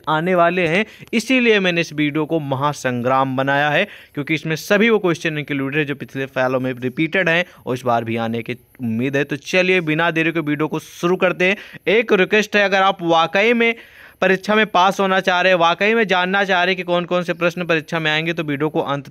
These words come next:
तक यार जरूर देखते रहिएगा। और ये जो, अ, पेपर है वो सभी यूनिवर्सिटी के छात्रों के लिए महत्वपूर्ण है, जहाँ पर प्राचीन इतिहास का पेपर होने वाला है। तो आज की इस वीडियो का पहला क्वेश्चन है,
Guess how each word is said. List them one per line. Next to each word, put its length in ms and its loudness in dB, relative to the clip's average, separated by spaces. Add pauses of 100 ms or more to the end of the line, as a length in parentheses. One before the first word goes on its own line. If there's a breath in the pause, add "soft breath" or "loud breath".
तक 140 -6
यार 220 2
जरूर 400 -2
देखते 280 -4
रहिएगा। 420 0 (320 loud breath)
और 160 2
ये 260 2
जो, 300 4
अ, 80 -8 (880 loud breath)
पेपर 300 2
है 320 0 (140)
वो 60 -4
सभी 300 0
यूनिवर्सिटी 460 0
के 80 0
छात्रों 380 -4
के 80 -8
लिए 80 2
महत्वपूर्ण 480 -2
है, 40 -2
जहाँ 200 -4
पर 160 -4
प्राचीन 500 -4
इतिहास 480 -4
का 180 -4
पेपर 300 -8
होने 220 -6
वाला 220 -2
है। 60 -2
तो 120 -4
आज 240 2
की 60 -10
इस 100 -6
वीडियो 260 0
का 180 2
पहला 480 0
क्वेश्चन 500 -4
है, 240 0